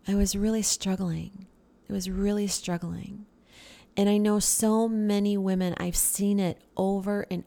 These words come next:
over and over again. They go home, they go home to their husbands, they go home to their children, they go home to their nine-to-five jobs,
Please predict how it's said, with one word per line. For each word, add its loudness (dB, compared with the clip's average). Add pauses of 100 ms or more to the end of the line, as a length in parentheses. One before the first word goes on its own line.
over -2
and -4 (100)
over -2
again. -8 (460)
They -2
go 0
home, 0 (440)
they -4
go 2
home 2
to -2
their 0
husbands, -4
they -6
go -2
home -2
to -4
their -4
children, -2
they -6
go -4
home -2
to -4
their -2
nine-to-five -4
jobs, -4